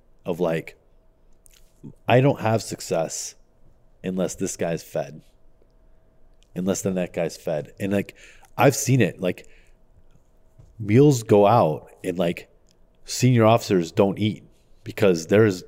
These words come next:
the food's gone. Like, they don't eat. They haven't eaten. They don't, like, there's not some officer freaking chow hall or some other way that they're getting fed.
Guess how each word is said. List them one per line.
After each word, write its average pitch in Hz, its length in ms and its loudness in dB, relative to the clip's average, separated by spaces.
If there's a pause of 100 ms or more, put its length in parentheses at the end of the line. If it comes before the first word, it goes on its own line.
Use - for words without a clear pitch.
the 101 100 0
food's 120 380 2
gone. 101 360 -4 (100)
Like, 92 180 -4
they 127 100 4
don't 165 240 2
eat. 95 280 -4 (300)
They 127 120 4
haven't 151 240 2 (160)
eaten. 107 560 -6
They 120 120 4
don't, 127 120 4
like, 127 220 0 (220)
there's 123 100 2
not 147 100 2
some 117 180 0 (220)
officer 104 760 2 (360)
freaking 98 380 -2 (100)
chow 101 440 2
hall 104 520 4
or 87 80 2
some 110 240 -2
other 98 240 0
way 98 540 4
that 92 160 -2
they're 92 120 0
getting 92 420 -2
fed. 95 720 -2